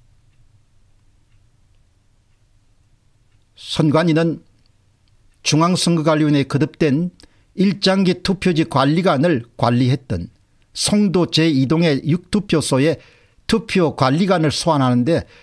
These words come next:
법원의 명령을 수없이 뭡니까? 거부했습니다. 검찰이 수사했습니까?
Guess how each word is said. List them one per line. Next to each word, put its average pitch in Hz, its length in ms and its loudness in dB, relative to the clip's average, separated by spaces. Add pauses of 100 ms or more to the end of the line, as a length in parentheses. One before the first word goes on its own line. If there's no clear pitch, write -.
(160)
법원의 214 380 2
명령을 160 520 2
수없이 - 600 0
뭡니까? 156 520 0
거부했습니다. 120 840 -4 (1700)
검찰이 147 400 0
수사했습니까? 175 960 -2